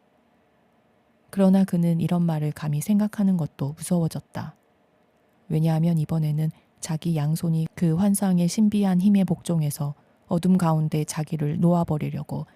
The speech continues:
살그머니 펴지는 것 같았기 때문이었다. 그는 아직 싸움을 포기하지 않았고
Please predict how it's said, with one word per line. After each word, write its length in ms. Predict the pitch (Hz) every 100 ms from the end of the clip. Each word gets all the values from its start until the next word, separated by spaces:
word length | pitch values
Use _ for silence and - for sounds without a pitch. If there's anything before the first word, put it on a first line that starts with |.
| _ _ _ _ _
살그머니 640 | - 185 175 180 170 156
펴지는 440 | - 196 196 185 175
것 140 | 175
같았기 560 | - - 156 - 165 190 -
때문이었다. 720 | 175 185 165 143 - - - _ _ _ _ _ _ _ _ _ _ _ _ _ _ -
그는 280 | 196 202 196
아직 240 | 160 180
싸움을 400 | - 202 190 190
포기하지 520 | 185 208 208 190 180
않았고 500 | 160 147 - - 143